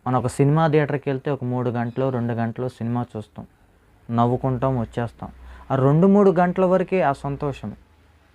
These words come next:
సంపూర్ణం కాదు అది. కానీ ఇక్కడ భక్తుడైన దావీదు అంటున్నాడు, "నీ సన్నిధిలో సంపూర్ణమైన సంతోషము."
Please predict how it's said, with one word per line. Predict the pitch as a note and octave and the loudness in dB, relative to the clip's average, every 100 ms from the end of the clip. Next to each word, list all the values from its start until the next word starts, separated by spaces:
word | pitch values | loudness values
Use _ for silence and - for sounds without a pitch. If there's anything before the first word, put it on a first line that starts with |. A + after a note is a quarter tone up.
| _ | _
సంపూర్ణం | - D3+ F3+ F#3 F3+ F3 | 2 2 4 4 4 0
కాదు | C#3+ C#3+ | 0 0
అది. | C#3+ - - - _ _ _ - - | -2 -6 -16 -20 _ _ _ -20 -8
కానీ | A#2 B2 | -4 -2
ఇక్కడ | A#2+ | -2
భక్తుడైన | A2 A#2 - C3 A#2 A2+ | -2 -2 -2 -2 0 2
దావీదు | A#2 C#3+ D#3 D3+ | 4 4 4 0
అంటున్నాడు, | C#3+ C#3 C3+ C#3 F3 G#3 - - - - - - - | -2 -2 -2 -4 -8 -12 -16 -16 -14 -12 -10 -10 -2
"నీ | C#3 | 0
సన్నిధిలో | C#3 D3 E3 G3 F#3 F3+ | 2 4 4 6 6 4
సంపూర్ణమైన | E3+ D3+ D3+ D#3+ E3 E3+ F3 E3+ D#3+ D#3+ D#3+ | 2 0 -2 2 4 4 4 4 2 0 -2
సంతోషము." | F3 - B2 A#2+ A#2+ - G#2 | -4 -4 -4 -2 -4 -6 -10